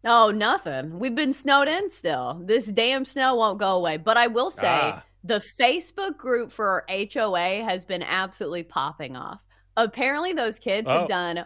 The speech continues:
Speaker 1: over ten thousand dollars worth of damage to the golf course,
Speaker 2: Whoa.
Speaker 1: which is a public course. So it's kinda like a public park. But apparently somebody lit a tire on fire.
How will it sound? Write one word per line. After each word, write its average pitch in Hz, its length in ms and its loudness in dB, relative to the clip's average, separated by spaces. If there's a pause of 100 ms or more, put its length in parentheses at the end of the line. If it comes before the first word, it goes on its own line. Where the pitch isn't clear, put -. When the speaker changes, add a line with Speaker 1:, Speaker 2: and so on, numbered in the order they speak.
Speaker 1:
over 196 360 -2
ten 277 560 -6
thousand 262 500 2
dollars 226 420 0
worth 196 260 -8
of 185 180 -8
damage 175 640 -6 (320)
to 240 140 0
the 202 80 -4
golf 170 260 2
course, 110 100 -6
Speaker 2:
Whoa. 131 520 0 (100)
Speaker 1:
which 190 160 -10
is 214 140 -6
a 220 80 -4
public 247 420 2
course. 175 540 -6 (200)
So - 140 -4
it's 214 140 0
kinda 240 260 -4
like 240 160 -4
a 247 80 -6
public 185 400 -2
park. 135 320 -8 (320)
But 233 160 2
apparently 277 480 -2
somebody 233 460 -2
lit 190 280 -2
a 165 180 -4
tire 175 500 -2
on 254 260 -4
fire. 320 560 -6